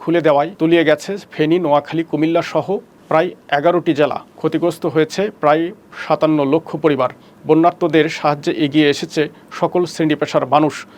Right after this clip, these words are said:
ব্যক্তিগত উদ্যোগে বিভিন্ন স্থানে বোট, শুকনো খাবার এবং পোশাক পৌঁছে দেওয়ার কাজ করছে ছাত্র জনতা। দেশের চলমান বন্যা পরিস্থিতিতে ঢাকা বিশ্ববিদ্যালয়ের টিএসসিতে বৈষম্য বিরোধী ছাত্র আন্দোলনের গণত্রাণ কর্মসূচি চলছে। বাচ্চা থেকে বৃদ্ধ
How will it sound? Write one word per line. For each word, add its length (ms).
ব্যক্তিগত 440
উদ্যোগে 380
বিভিন্ন 420
স্থানে 340
বোট, 260
শুকনো 320
খাবার 280
এবং 300
পোশাক 300
পৌঁছে 300
দেওয়ার 260
কাজ 280
করছে 340
ছাত্র 320
জনতা। 340
দেশের 260
চলমান 380
বন্যা 240
পরিস্থিতিতে 680
ঢাকা 300
বিশ্ববিদ্যালয়ের 680
টিএসসিতে 460
বৈষম্য 380
বিরোধী 420
ছাত্র 400
আন্দোলনের 400
গণত্রাণ 580
কর্মসূচি 600
চলছে। 360
বাচ্চা 300
থেকে 260
বৃদ্ধ 300